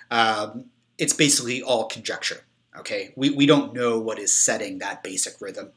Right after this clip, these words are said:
or how all of that works. Maybe it's one of you guys one day that's gonna figure it out. Okay, uh, control of respiration.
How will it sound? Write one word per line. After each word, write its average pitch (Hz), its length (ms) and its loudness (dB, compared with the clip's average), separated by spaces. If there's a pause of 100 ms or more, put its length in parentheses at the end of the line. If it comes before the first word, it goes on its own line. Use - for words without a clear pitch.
(120)
or 117 140 -4
how 104 240 -6
all 92 240 -14
of - 60 -20
that - 240 -16
works. - 360 -8 (160)
Maybe 127 220 -2
it's 120 140 -4
one 143 120 4
of 120 80 -4
you 220 140 -2
guys 113 320 4
one 110 140 -6
day 101 160 -8
that's - 200 -10
gonna 98 200 -6
figure 90 320 -12
it 80 80 -12
out. 80 140 -12 (1800)
Okay, 160 380 8 (180)
uh, 135 240 10
control 165 480 8
of 139 100 0
respiration. 117 760 2